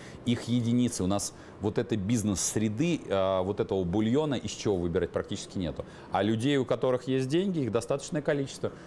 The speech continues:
но им нужна ко-, контро-, им нужен контроль. Поэтому, например, вот, э,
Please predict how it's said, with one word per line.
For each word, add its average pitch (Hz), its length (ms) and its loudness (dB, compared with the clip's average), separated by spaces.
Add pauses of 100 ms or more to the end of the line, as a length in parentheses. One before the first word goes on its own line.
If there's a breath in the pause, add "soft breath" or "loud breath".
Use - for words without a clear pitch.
но 101 160 2
им 110 140 4
нужна 139 280 2
ко-, 135 800 2
контро-, 127 320 -2
им 117 160 2
нужен 123 240 2
контроль. 104 400 0 (300 loud breath)
Поэтому, 104 300 2
например, 110 360 2
вот, 104 300 0
э, 101 220 4